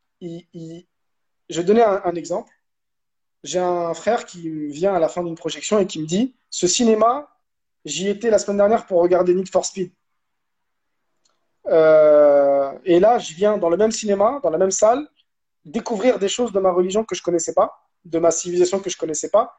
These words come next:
Et c'est là où j'ai capté, en fait, la force de, de la symbolique du cinéma. Le fait d'être présent dans le cinéma. C'est de dire à n'importe qui, tu peux venir passer une soirée culturelle, euh,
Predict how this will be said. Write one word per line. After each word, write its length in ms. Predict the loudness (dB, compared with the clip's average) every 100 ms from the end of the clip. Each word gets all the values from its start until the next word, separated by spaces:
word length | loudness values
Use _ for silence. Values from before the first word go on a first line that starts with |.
| _ _ _
Et 80 | 0
c'est 140 | 4
là 120 | 2 2
où 40 |
j'ai 120 | 0
capté, 340 | -2 -2 0 -2
en 80 |
fait, 220 | 0 -2 -2
la 80 |
force 500 | -2 -2 -4 -8 -14 _
de, 240 | -8 -6
de 120 | -2
la 80 | -2
symbolique 460 | 0 0 0 -2 -4
du 100 | -12
cinéma. 460 | -8 -6 -6 -8 _ _
Le 120 | -6
fait 160 | -2 2
d'être 200 | 0 -2
présent 460 | -2 2 4 2 2
dans 140 | -2
le 80 | -4
cinéma. 420 | -8 -10 -10 -12 _ _ _
C'est 240 | -4 -2
de 100 | 0
dire 420 | -2 0 0 -2 -8 _ _ -4
à 80 |
n'importe 440 | -2 0 -2 -4 -6
qui, 280 | -6 -8 -8 _ _ _ _ _
tu 160 | -12 -2
peux 160 | 0
venir 380 | 2 4 2 2
passer 240 | -2 -2 -4
une 80 |
soirée 320 | -2 0 0 -2
culturelle, 580 | -8 -4 0 0 -2 _ _ _ _ _ -4
euh, 800 | 2 4 6 6 6 6 4 0